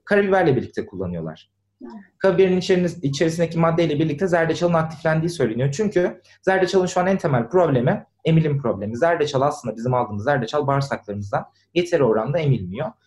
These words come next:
Speaker 1: Ve şu an o emilimi arttırmak için, e, yapılan klinik çalışmalar tamamıyla işte onu nano boyuta dönüştürmek, yani partikül boyutunu küçültüp emilimini arttırmak anlamında. Tüketiyoruz evet ama etkinlik ne kadar soru işareti. O yüzden diyorum ya doğru bitki olması çok önemli.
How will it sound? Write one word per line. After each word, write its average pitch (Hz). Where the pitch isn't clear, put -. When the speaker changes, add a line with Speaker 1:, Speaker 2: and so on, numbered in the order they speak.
Speaker 1:
Ve 185
şu 190
an 180
o 180
emilimi 170
arttırmak 143
için, -
e, 131
yapılan 147
klinik 170
çalışmalar 160
tamamıyla 170
işte 139
onu 160
nano 165
boyuta 113
dönüştürmek, 107
yani 120
partikül 131
boyutunu 117
küçültüp -
emilimini 160
arttırmak 131
anlamında. 92
Tüketiyoruz 170
evet 135
ama 233
etkinlik 170
ne 175
kadar 160
soru 180
işareti. 92
O 180
yüzden 180
diyorum 202
ya 143
doğru 151
bitki 139
olması 107
çok 180
önemli. 190